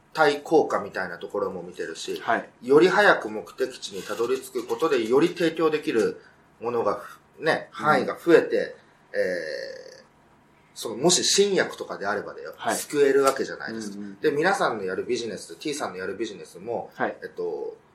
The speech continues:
Speaker 1: それを購入した人、購入した方がいい人っていうのが大勢いるわけだから、
Speaker 2: はい。
Speaker 1: 成り立つビジネス
Speaker 2: そうですね。
Speaker 1: だとしたらですよ。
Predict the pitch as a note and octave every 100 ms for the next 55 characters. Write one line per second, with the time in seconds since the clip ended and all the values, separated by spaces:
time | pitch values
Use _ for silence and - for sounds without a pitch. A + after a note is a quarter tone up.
0 | _ _ - F3+ F#3+ F#3 - G3+ G3 F#3+
1 | F#3+ F#3 F#3 F3 - E3+ E3 D3+ - -
2 | - - - _ _ _ - G3 F#3+ -
3 | - A#3+ E3 - C3 A#2+ - - - C3
4 | A#2 C#3+ A2+ - C3+ D3+ D#3+ D#3 F3+ G#3+
5 | F3 A#2+ G2 F2+ F#2+ F#2+ G2+ G#2 - F#2
6 | D#2+ E2 E2 F2+ D#2+ F2+ - C3 D3+ D#3
7 | F#2 - B2+ G2 - _ F2 - F2